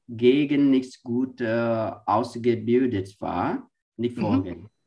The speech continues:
Speaker 2: Also das Studium war auf Englisch?
Speaker 1: Na,
Speaker 2: In
Speaker 1: nicht
Speaker 2: Vietnam?
Speaker 1: ganz auf Englisch, aber muss man viel Englisch lernen. Nicht
Speaker 2: Okay.
Speaker 1: nur Umgang Englisch, sondern auch Fachsenglisch.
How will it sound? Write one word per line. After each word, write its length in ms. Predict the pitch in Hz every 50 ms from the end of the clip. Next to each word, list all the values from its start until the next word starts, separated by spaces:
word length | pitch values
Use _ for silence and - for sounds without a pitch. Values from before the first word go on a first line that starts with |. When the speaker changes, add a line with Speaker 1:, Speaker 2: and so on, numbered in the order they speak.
| - -
Speaker 2:
Also 180 | 226 226 233
das 160 | 240 247 240 -
Studium 360 | - 285 294 269 285 254 226
war 100 | 220 220
auf 120 | 220 - -
Englisch? 560 | 226 240 254 226 196 196 226 - - - _ _ _ _ _ _ _ _ _ _
Speaker 1:
Na, 720 | 127 120 117 117 - - 113 113 127 123 127 131 131 131 131
Speaker 2:
In 160 | 123 139 143
Speaker 1:
nicht 240 | 160 185 - - -
Speaker 2:
Vietnam? 220 | - 147 147 359
Speaker 1:
ganz 120 | 202 208 - - - - -
auf 220 | 143 151 147 - -
Englisch, 520 | 139 151 170 196 214 233 247 240 - -
aber 280 | - 139 147 165 175 175
muss 240 | 170 170 175 - 160
man 260 | 151 143 143 147 147
viel 220 | - 147 151 151
Englisch 360 | - 113 123 135 135 135 127
lernen. 640 | 120 113 113 117 123 120 107 101 101 101 107 - - -
Nicht 220 | - 117 117 120 -
Speaker 2:
Okay. 240 | 220 - 120 123 120
Speaker 1:
nur 260 | 120 120 113 - - _
Umgang 560 | - 143 147 143 139 135 131 131 135 135 127
Englisch, 400 | 117 117 123 127 123 123 123 -
sondern 400 | - 117 120 120 120 117 120 113
auch 320 | - 101 107 107 104 - -
Fachsenglisch. 800 | 120 113 117 - - - - 107 104 107 107 - - - -